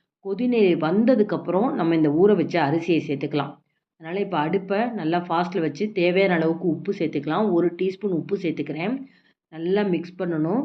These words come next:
நல்லா கொதிக்க ஆரம்பிக்குது பாருங்க. இந்த டைம்ல நம்ம அரிசியை சேர்த்துட்டு,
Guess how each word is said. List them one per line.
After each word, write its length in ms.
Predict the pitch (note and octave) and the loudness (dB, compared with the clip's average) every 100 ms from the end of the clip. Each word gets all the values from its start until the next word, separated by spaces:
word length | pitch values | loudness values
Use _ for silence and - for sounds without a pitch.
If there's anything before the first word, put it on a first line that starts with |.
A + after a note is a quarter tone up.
| - - _ _ D#3+ | -6 -18 _ _ -16
நல்லா 320 | D#3+ F#3 G3+ | -4 -2 -2
கொதிக்க 380 | G3 F3+ G#3+ G#3+ F3 | -2 -4 -2 0 0
ஆரம்பிக்குது 460 | E3 E3+ D#3+ D3+ | 0 -2 -2 -2
பாருங்க. 340 | D3 C#3+ D3+ G3 E3+ | -2 0 0 0 0
இந்த 180 | F#3 G#3 | 2 0
டைம்ல 400 | E3+ D#3+ D#3 F3 C#4 - - _ _ E3 | 0 0 0 0 -2 -4 -16 _ _ -14
நம்ம 180 | F3 | -8
அரிசியை 400 | F3 D#3 F3+ F#3+ | -6 -4 -2 -2
சேர்த்துட்டு, 500 | D#3 D#3 D3+ C#3+ D3+ | -2 -4 -6 -6 -2